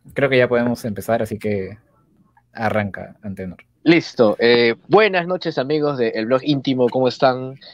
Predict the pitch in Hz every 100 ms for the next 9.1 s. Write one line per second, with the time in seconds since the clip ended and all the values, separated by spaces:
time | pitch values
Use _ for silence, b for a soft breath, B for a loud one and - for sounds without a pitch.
0 | B B 107 123 131 135 127 117 113 120
1 | 135 127 127 123 117 117 113 - 120 127
2 | 139 131 - - b b b - 110 104
3 | 98 95 92 90 - 123 139 131 156 151
4 | 143 120 113 120 123 123 - 135 120 113
5 | 104 101 156 147 156 151 - 120 104 101
6 | 98 107 120 127 131 120 101 104 127 123
7 | 131 135 117 - 120 117 113 113 104 139
8 | 127 117 104 101 117 151 156 143 143 143